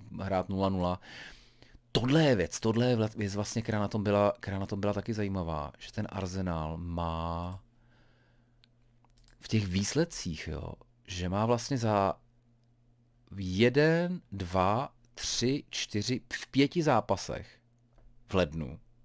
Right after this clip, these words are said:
jste dali přesně jeden gól, a to ještě Manchester City prvního první, který byl vám, byl vám ještě navíc úplně na hovno. Protože jste prohráli, OK.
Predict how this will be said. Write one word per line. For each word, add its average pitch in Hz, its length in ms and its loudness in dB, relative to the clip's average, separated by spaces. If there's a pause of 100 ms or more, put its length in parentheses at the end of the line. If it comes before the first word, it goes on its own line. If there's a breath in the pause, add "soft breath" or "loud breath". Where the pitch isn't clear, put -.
(120)
jste - 200 0
dali 123 160 8
přesně - 640 -2 (580 soft breath)
jeden 110 420 10
gól, 92 420 8
a 92 100 2
to - 180 0
ještě 127 260 4
Manchester 120 380 2
City 117 280 4
prvního 113 360 6
první, 104 280 2
který 104 140 6
byl 107 180 8
vám, 101 80 8 (240)
byl 104 120 4
vám 101 140 10 (200)
ještě - 280 2
navíc 101 220 0
úplně 95 240 -4
na 90 60 -2
hovno. 80 280 -6 (960 loud breath)
Protože 95 260 2
jste 98 140 0
prohráli, 85 400 0
OK. - 220 -8